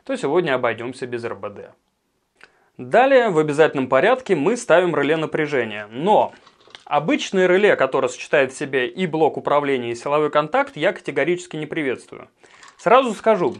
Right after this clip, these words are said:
разумеется, прямого запрета на установку таких Р К Н нигде нет, это всё моё личное мнение. Я приведу пару аргументов, почему я пришёл к такому выводу,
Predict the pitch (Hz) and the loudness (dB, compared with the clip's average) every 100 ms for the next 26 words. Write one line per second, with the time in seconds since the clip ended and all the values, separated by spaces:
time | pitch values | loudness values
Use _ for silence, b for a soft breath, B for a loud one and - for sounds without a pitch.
0 | - 143 151 190 285 - - 156 175 147 | -8 -6 -2 -2 -2 -4 -4 0 2 0
1 | 135 165 185 170 143 - 120 117 123 123 | 0 0 2 0 0 -4 -4 -2 0 2
2 | 156 147 127 131 135 147 143 135 208 277 | 2 0 -2 -4 -4 -4 -8 -2 -2 0
3 | 151 139 190 180 123 98 147 185 180 165 | -4 0 0 0 -4 -4 -4 -4 -4 -4
4 | 127 135 160 135 - 135 123 110 98 _ | -4 -4 -4 -8 -10 -10 -8 -10 -14 _
5 | b b b b 247 190 180 175 180 160 | b b b b 0 4 4 4 4 4
6 | 139 131 139 190 269 240 - 202 202 180 | 6 2 0 -2 -2 -4 -6 -4 -2 -2
7 | 165 175 151 147 156 143 139 135 131 120 | -2 -4 -2 -2 -2 -4 -6 -6 -4 -8